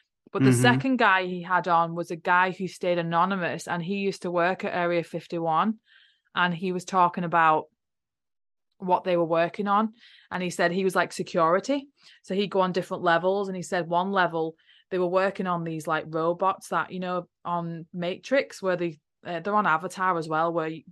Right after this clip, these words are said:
Speaker 1: they st-, sit in the, in them and they use the arms. And then it's these big machines that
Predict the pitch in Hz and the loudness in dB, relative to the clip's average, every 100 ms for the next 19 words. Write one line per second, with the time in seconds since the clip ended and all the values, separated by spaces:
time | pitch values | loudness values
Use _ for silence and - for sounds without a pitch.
0 | - 175 - - - - 202 185 175 175 | -12 -10 -10 -12 -12 -4 -4 -2 -4 -4
1 | 190 196 190 175 170 170 170 170 156 156 | -4 -6 -6 -6 -6 -6 -4 -2 0 0
2 | 185 196 190 170 165 - 170 156 185 170 | 0 -4 -6 -6 -8 -8 -10 -6 -6 -6
3 | 165 - 170 180 170 170 | -8 -8 -6 -6 -4 -4